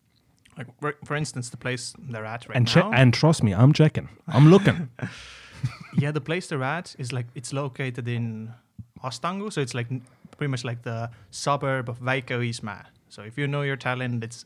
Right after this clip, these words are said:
Speaker 1: like, really around the edges. So you're never gonna go there.
Speaker 2: Way off in the west, right?
Speaker 1: Way off in the west.
Speaker 2: I
Speaker 1: They
Speaker 2: know
Speaker 1: just
Speaker 2: what,
Speaker 1: hide
Speaker 2: I
Speaker 1: them
Speaker 2: know
Speaker 1: away
Speaker 2: Väike-Õismäe.
Speaker 1: pretty much between
Speaker 2: Yeah.
Speaker 1: the tenement blocks.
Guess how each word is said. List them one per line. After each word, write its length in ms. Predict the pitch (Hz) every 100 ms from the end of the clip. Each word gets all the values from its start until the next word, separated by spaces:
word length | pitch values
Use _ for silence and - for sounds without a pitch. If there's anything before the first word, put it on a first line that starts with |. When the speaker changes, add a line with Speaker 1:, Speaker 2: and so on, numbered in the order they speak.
| 123
Speaker 1:
like, 140 | 117
really 800 | 120 113 127 135 135 123 120 113
around 300 | 113 113 110
the 140 | 113 113
edges. 380 | 113 - - - _ _ _
So 140 | - 107
you're 160 | 107
never 260 | 107 123 123
gonna 160 | 123 117
go 160 | 117
there. 220 | 110 101 -
Speaker 2:
Way 160 | 110
off 200 | 110 101
in 40 | 107
the 80 |
west, 320 | 104 107 90 -
right? 100 | 104
Speaker 1:
Way 120 | 113
off 180 | 110 110
in 80 | 117
the 120 | 110 107
west. 160 | 107
Speaker 2:
I 20 |
Speaker 1:
They 60 | -
Speaker 2:
know 60 | 110
Speaker 1:
just 80 | 117
Speaker 2:
what, 60 |
Speaker 1:
hide 160 | 113 -
Speaker 2:
I 20 |
Speaker 1:
them 60 | 127
Speaker 2:
know 60 | 120
Speaker 1:
away 180 | - 135
Speaker 2:
Väike-Õismäe. 40 | 104
Speaker 1:
pretty 120 | 113
much 320 | 113 117 -
between 380 | 117 - 120 123
Speaker 2:
Yeah. 100 | 120
Speaker 1:
the 60 |
tenement 320 | 117 120 113 107
blocks. 320 | 117 117